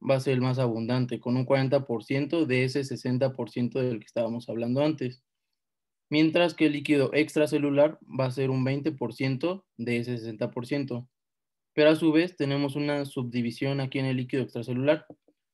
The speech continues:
Aquí el Schwartz, eh, nos menciona que el líquido extracelular se va a dividir a su vez en líquido intersticial en un quince por ciento y en el líquido intravascular en un cinco por ciento.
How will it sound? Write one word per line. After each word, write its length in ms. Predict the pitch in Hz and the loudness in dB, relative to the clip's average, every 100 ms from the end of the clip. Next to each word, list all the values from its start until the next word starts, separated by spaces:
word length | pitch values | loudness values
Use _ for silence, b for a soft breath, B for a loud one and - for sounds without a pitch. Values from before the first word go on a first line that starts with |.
| _ - | _ -10
Aquí 300 | 123 143 160 | -2 4 6
el 280 | 165 143 120 | 6 2 0
Schwartz, 340 | - 160 - - | 0 -2 -4 -6
eh, 160 | 127 | -2
nos 180 | 120 117 | 0 0
menciona 480 | 120 113 131 135 139 | -2 -2 -2 -2 -4
que 440 | 127 113 110 - | -4 -4 -4 -6
el 140 | - 123 | -6 -4
líquido 420 | 123 147 127 120 | -2 -2 0 0
extracelular 720 | 131 127 127 120 120 123 151 | -2 -4 -6 -4 0 2 2
se 100 | - | 0
va 100 | 131 | -2
a 40 | 131 | 0
dividir 420 | 123 117 123 143 | 0 0 0 0
a 60 | |
su 160 | 131 123 | -2 -2
vez 320 | 123 160 - - | -2 -2 -6 -8
en 140 | 123 | -2
líquido 380 | 131 127 156 139 | -2 2 2 2
intersticial 800 | 120 120 117 - 120 139 175 202 _ | 0 -4 -8 -6 -2 0 0 -2 _
en 140 | - 123 | -4 -2
un 100 | 127 | -2
quince 260 | 139 139 | -4 -4
por 200 | 143 143 | -4 -4
ciento 440 | 135 147 151 180 196 _ _ _ _ _ _ _ | -4 -4 -4 -6 -8 _ _ _ _ _ _ _
y 80 | - | -4
en 80 | 120 | -2
el 100 | 120 | 0
líquido 400 | 127 151 143 - | -2 2 2 0
intravascular 880 | 147 143 143 139 135 - 135 143 151 _ _ | -2 0 4 4 2 -2 0 0 -2 _ _
en 160 | 123 120 | -4 -4
un 120 | 120 | -4
cinco 260 | 127 120 | -4 -4
por 180 | 107 123 | -4 -4
ciento. 280 | 131 143 - | -2 -4 -4